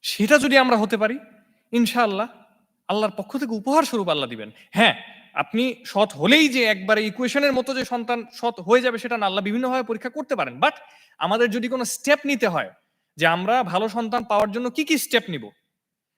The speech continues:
ফার্স্ট স্টেপ হচ্ছে নিজেদের লাইফস্টাইল চেঞ্জ করা, নিজেদের, আহ, ইনকাম, নিজেদের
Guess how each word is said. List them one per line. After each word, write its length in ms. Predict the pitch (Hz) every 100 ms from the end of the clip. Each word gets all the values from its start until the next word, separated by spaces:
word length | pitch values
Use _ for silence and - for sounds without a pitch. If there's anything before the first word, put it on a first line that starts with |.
| _ _ -
ফার্স্ট 220 | 262 302
স্টেপ 260 | - - 208 -
হচ্ছে 340 | - - 311 - _ _ _ _ _ -
নিজেদের 600 | 127 165 202 220 226 190
লাইফস্টাইল 540 | 156 156 - - 143
চেঞ্জ 280 | 123 135 123
করা, 260 | - 110 101 _ _ _ -
নিজেদের, 800 | 156 220 254 233 220 143 - _ _ _ -
আহ, 360 | 156 151 -
ইনকাম, 500 | 202 190 190 170 143 160
নিজেদের 680 | 196 240 226 214 143 -